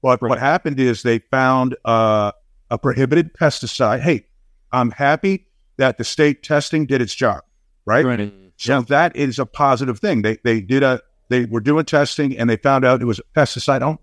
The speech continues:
Speaker 1: I don't recall what it was. You're better at that stuff than me, John, but it was something that was banned, has been banned for a few years,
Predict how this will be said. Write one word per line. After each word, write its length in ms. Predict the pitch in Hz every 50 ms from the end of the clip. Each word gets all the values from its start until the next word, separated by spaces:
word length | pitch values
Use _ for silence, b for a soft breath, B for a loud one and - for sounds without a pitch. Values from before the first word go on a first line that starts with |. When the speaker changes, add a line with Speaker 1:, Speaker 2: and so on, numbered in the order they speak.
| _
Speaker 1:
I 60 | - 143
don't 120 | 147 120
recall 320 | 113 - - 147 135 131
what 140 | 127 127 123
it 60 | 107
was. 340 | 107 120 127 131 127 - - _ _ _ _ _ _ -
You're 140 | 127 127
better 300 | 113 123 139 135 127 127 -
at 100 | 113 110
that 160 | - 117 110
stuff 300 | - - - 135 113 -
than 120 | 123 113 110
me, 140 | 120 131 127
John, 260 | 107 117 107 101 104
but 100 | 110 113
it 60 | 120
was 100 | 113 113
something 240 | - - - 156 151
that 120 | 143 143 120
was 140 | 120 101
banned, 500 | - - 135 139 139 135 131 120 113 - _ -
has 160 | 117 - -
been 200 | - 156 147 123
banned 300 | 127 123 117 117 113 -
for 140 | - 113 98
a 40 |
few 200 | - - 139 123
years, 480 | 117 117 120 113 98 90 82 - -